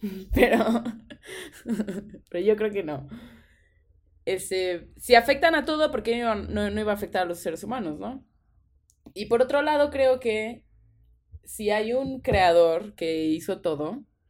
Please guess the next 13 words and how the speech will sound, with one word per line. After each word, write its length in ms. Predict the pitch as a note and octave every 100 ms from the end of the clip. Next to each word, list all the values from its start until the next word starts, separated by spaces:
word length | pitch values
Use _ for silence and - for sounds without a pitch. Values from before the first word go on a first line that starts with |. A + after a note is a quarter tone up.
| _ _ _ _ _ _ _ _ _ _ _
quien 280 | - E3 D#3+
crea 380 | F3 E3+ E3+ E3+
que 420 | E3 D3 C#3 C#3 _ _ _ _ _ _ _
creas 380 | F3 D3+ C#3+ C#3+
que 280 | D#3 C#3+ E3+
es, 320 | - - _ _ _ -
en 140 | C#3+
cualquiera 420 | - A3 C#3+ D3+
de 100 | D3
las, 340 | B2+ C3+ - -
de 60 |
sus 180 | C3+ D3+
versiones, 680 | C#3+ C3+ D3+ E3 F#3+ C4 -